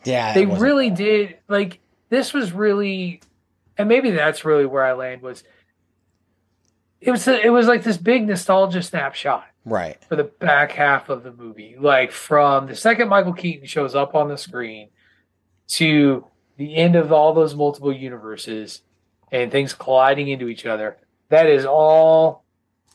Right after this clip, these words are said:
Speaker 2: that's all nostalgia. And that's all it, that, that's all it had at that point. Um, you know, fan service and nostalgia was, was really what it leaned on towards the end.
Speaker 1: Yeah.
Speaker 2: It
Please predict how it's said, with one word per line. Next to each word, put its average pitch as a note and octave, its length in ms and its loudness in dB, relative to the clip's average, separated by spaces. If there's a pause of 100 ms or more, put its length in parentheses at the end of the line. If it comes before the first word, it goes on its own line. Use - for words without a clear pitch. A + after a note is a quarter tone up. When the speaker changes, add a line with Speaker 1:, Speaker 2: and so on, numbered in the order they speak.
Speaker 2:
that's F#3+ 160 0
all A#3 140 4
nostalgia. G#3+ 500 0
And D3 120 -6
that's F3+ 160 0
all G3 240 4
it, D#3+ 200 -6 (140)
that, F3 220 -2
that's F3+ 180 -2
all G#3 200 6
it C#3+ 100 -4
had F#3 600 0 (520)
at F#3+ 140 -4
that A3 200 2
point. A#3 360 -12 (640)
Um, B2+ 460 0 (480)
you F#3 100 0
know, D3 100 0
fan E3+ 380 0
service F3 400 -4
and D3+ 80 -14
nostalgia D#3 560 -4
was, D#3 280 -6
was C#3+ 280 -10
really D3+ 240 2
what C#3+ 160 2
it C3 100 -6
leaned C#3+ 260 -6
on F3 280 4
towards B2+ 300 -12
the A#2+ 160 -16
end. F#3+ 320 -4 (160)
Speaker 1:
Yeah. G#2+ 180 2
Speaker 2:
It - 60 -8